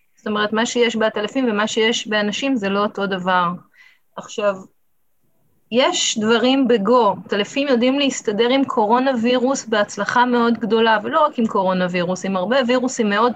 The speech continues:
פתוגנים, הם יודעים לחיות בשלום, יודעים לא למות מהם, יודעים להתחסן מהם,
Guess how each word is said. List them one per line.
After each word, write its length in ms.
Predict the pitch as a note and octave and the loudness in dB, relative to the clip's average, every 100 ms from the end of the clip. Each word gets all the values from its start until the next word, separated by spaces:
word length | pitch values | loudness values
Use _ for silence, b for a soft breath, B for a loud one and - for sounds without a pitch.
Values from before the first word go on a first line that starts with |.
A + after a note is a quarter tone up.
| - | -4
פתוגנים, 720 | G3+ F#3 F#3+ B3 C4 C#4 C4+ - B B B | -6 -2 0 2 2 2 0 -4 B B B
הם 220 | A3 C#4+ | -2 0
יודעים 340 | D#4+ A3+ C4 C4+ | 2 2 2 2
לחיות 420 | A#3+ B3+ A#3+ G#3 | 2 2 2 2
בשלום, 600 | A#3 - G3+ G#3 B3+ F4 G#4 C#4+ G#3+ | 0 0 2 2 2 0 -6 -8 -4
יודעים 440 | G3 F#3 B3 A#3 G#3+ | -4 0 2 0 0
לא 220 | G#3 G#3 | 0 2
למות 400 | F#3+ G3+ C#4 - | 2 2 0 -2
מהם, 380 | D4+ D4 D4 D4 - _ _ _ | 0 2 2 -2 -8 _ _ _
יודעים 300 | G3 G3 A#3+ | -4 2 2
להתחסן 800 | A#3+ G3+ - - F#3 - A3+ B3+ | 2 -2 -6 -10 -10 -4 -2 0
מהם, 300 | C#4 C#4 C#4+ | 2 2 0